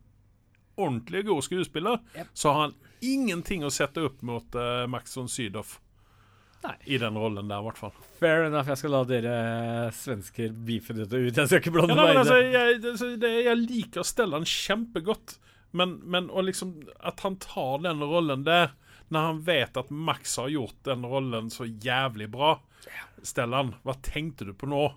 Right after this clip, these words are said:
Speaker 2: Men tilbake
Speaker 1: Ta
Speaker 2: til
Speaker 1: gjerne
Speaker 2: poenget.
Speaker 1: og send meg en melding da, så, så forklarer jeg deg.
Speaker 2: Jeg gjør gjerne det. Eh, ta og besøk oss gjerne også.
Speaker 1: <laughs> Kan komme til
Speaker 2: Eh,
Speaker 1: studio og forklare det her.
Speaker 2: jeg skal, jeg skal,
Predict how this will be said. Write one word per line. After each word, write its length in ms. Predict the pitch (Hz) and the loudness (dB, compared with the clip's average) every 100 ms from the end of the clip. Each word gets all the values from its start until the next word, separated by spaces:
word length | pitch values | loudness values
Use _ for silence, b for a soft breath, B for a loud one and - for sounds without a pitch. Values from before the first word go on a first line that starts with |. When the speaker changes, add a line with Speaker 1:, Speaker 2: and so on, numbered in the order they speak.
| - - | -8 -8
Speaker 2:
Men 180 | 120 170 | -6 -6
tilbake 420 | - 139 107 87 | -8 -8 -8 -6
Speaker 1:
Ta 100 | - 185 | -2 2
Speaker 2:
til 60 | |
Speaker 1:
gjerne 160 | 190 196 | 4 2
Speaker 2:
poenget. 200 | 160 160 | 2 2
Speaker 1:
og 80 | 170 | 2
send 200 | - 175 | 0 -2
meg 120 | 113 117 | -2 -4
en 80 | |
melding 340 | 127 139 123 120 | -4 -4 -4 -2
da, 120 | 147 | -2
så, 160 | 104 117 | -2 -6
så 100 | 104 | -8
forklarer 520 | 107 120 - 95 85 | -12 -12 -6 -6 -6
jeg 20 | 95 | -8
deg. 200 | 135 - | -8 0
Speaker 2:
Jeg 200 | 165 180 | 2 4
gjør 180 | 170 151 | 4 4
gjerne 300 | 131 107 120 | 2 2 -2
det. 140 | 104 95 - | -2 -4 -8
Eh, 560 | 113 117 117 113 113 117 - | -4 0 0 0 -2 -4 0
ta 140 | 147 | 2
og 80 | 170 | 2
besøk 360 | 151 131 107 123 | 2 -2 -2 -2
oss 120 | 107 | 0
gjerne 320 | 127 123 135 | 0 2 2
også. 280 | 117 - 175 - | 0 0 -4 -4
Speaker 1:
<laughs> 180 | - - | -18 -8
Kan 120 | - | -2
komme 360 | 139 135 139 131 | 4 6 6 6
til 80 | 123 | 4
Speaker 2:
Eh, 60 | 120 | 4
Speaker 1:
studio 300 | - 135 127 | 2 2 0
og 40 | |
forklare 400 | 123 156 185 123 | -4 -2 2 2
det 140 | 139 160 | 2 0
her. 120 | 180 | -2
Speaker 2:
jeg 120 | 135 | -2
skal, 220 | 131 170 151 | 2 2 2
jeg 180 | 143 135 | 0 0
skal, 220 | 160 | 2